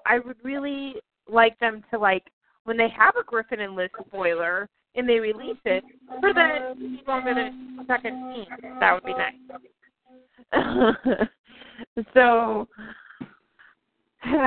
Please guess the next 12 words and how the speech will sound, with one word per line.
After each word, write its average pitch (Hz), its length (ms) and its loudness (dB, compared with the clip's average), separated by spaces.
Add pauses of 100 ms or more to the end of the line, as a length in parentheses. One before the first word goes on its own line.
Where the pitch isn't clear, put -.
(580)
so 240 160 -4
yeah, 214 200 2
that's 254 240 4
my 370 140 -4
thing. 269 380 -2
I 262 80 -4
mean, 269 140 -8 (160)
ultimately, 185 720 -2
it 208 60 -4
would 202 140 -4
be 190 140 -10
really 254 340 -4